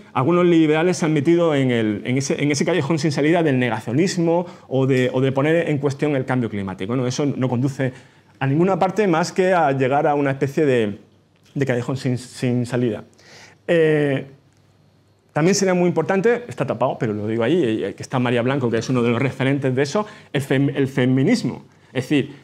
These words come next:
una de las banderas que el liberalismo, eh, ha abandonado ha sido la del feminismo, y hay muchos liberales que no quieren reconocerse como fem-, fem-, feministas. Eso es uno de los peores,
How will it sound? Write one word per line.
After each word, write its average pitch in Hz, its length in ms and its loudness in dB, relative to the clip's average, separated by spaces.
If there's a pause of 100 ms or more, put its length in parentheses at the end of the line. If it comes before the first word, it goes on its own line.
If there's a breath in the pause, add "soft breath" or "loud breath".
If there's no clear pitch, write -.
(140 loud breath)
una 170 240 2
de 175 60 2
las 165 160 0
banderas 151 500 0
que - 100 -2
el 139 80 2
liberalismo, 139 800 2
eh, 110 420 -2 (560)
ha 156 300 0
abandonado 143 720 2 (260 loud breath)
ha 143 100 -2
sido 185 180 2
la 165 60 2
del 131 140 2
feminismo, 156 580 2
y 170 80 0
hay 147 80 0
muchos 160 260 0
liberales 147 420 2
que 175 120 -2
no 156 180 0
quieren 185 440 2
reconocerse 139 480 0
como 156 160 0
fem-, 127 440 -2
fem-, 123 360 -2
feministas. 120 760 0 (400 loud breath)
Eso 196 380 0
es 165 200 0
uno 180 200 2
de 143 360 2
los 131 440 0
peores, 220 760 0